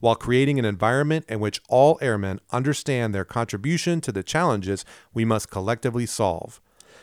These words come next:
Leaders must develop future leaders who can do the same. Starting with recruitment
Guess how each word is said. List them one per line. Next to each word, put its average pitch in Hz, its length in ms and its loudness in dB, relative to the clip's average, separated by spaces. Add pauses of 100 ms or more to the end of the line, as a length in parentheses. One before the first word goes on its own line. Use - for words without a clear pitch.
(140)
Leaders 143 420 4
must 117 260 0
develop 104 360 0
future 156 400 -2
leaders 85 480 -6 (100)
who 120 140 -2
can 104 180 0
do 107 160 2
the 113 140 -2
same. 92 500 -6 (800)
Starting 139 420 4
with 131 160 4
recruitment 180 640 2